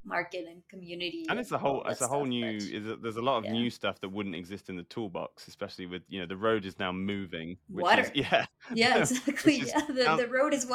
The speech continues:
Speaker 1: water.
Speaker 2: like quite a
Speaker 1: <laughs>
Speaker 2: big change. Um,
Speaker 1: Yeah.
Speaker 2: so, so my, my question was gonna be, with such a small team and such a large
Speaker 1: Mm-hmm.
Speaker 2: ambition, how do you maintain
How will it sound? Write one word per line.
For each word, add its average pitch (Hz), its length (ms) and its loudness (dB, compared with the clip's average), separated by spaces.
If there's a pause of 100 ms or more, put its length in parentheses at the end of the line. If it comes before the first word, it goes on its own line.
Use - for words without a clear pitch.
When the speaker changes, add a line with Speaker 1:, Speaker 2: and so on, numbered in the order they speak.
Speaker 1:
water. 240 120 8
Speaker 2:
like - 160 2
quite 349 240 6
a - 60 -2
Speaker 1:
<laughs> - 0 -
Speaker 2:
big - 220 0
change. 101 500 -2 (160)
Um, 107 440 0 (600)
Speaker 1:
Yeah. 277 220 10
Speaker 2:
so, 311 480 8 (260)
so 156 200 2
my, 151 180 2
my 139 180 0
question 170 480 -2
was 92 140 -8
gonna 95 160 -6
be, 82 400 -8 (100)
with 117 160 -4
such 156 320 -4
a 156 60 -8
small 120 300 -4
team 82 520 -6 (220)
and 95 100 -14
such - 260 -6
a 101 40 -8
large 95 400 0
Speaker 1:
Mm-hmm. - 140 -6
Speaker 2:
ambition, 113 580 -4 (500)
how 123 340 2
do 131 120 -6
you 135 120 -4
maintain 101 800 -4